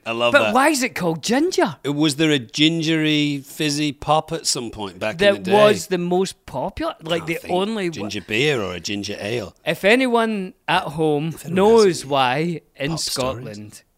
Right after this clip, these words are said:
Speaker 2: we call pop ginger.
Speaker 1: You should tell the listeners, stroke viewers, about the messages story, 'cause that's a very fun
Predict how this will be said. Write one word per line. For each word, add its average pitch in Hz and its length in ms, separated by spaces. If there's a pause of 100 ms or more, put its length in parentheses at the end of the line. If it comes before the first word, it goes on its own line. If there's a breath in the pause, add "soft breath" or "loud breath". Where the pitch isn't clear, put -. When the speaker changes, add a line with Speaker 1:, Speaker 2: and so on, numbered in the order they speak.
Speaker 2:
we 180 240
call 127 380
pop 120 480 (420)
ginger. 180 540 (140)
Speaker 1:
You 117 120
should 113 220
tell 131 260
the 101 160 (100)
listeners, 107 580
stroke 190 560
viewers, 110 480 (380)
about 98 240
the 98 60
messages 101 420
story, 87 360
'cause 92 140
that's 110 180
a 98 60
very 110 460
fun 95 580